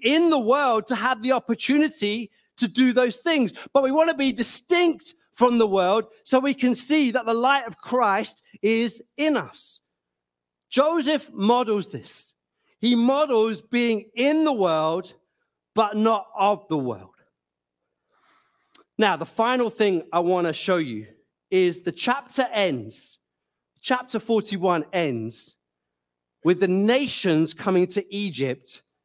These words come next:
for bread. Genesis forty-one and verse fifty-seven. "And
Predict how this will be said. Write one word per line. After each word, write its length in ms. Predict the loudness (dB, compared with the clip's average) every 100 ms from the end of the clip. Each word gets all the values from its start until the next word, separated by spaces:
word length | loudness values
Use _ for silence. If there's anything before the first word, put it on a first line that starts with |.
| _ _ _ _
for 120 | -4
bread. 540 | -4 -2 -2 -2 -6 -20 _ _ _ _ _ _ _ _ _ _ _ 2
Genesis 360 | 2 2 -2
forty-one 460 | 0 2 2 2 2
and 100 | 2
verse 220 | 0 0
fifty-seven. 640 | -4 -8 -8 -6 -6 -6 -16 _ _ _ _ _ _ _ _ _ 0
"And 180 | 0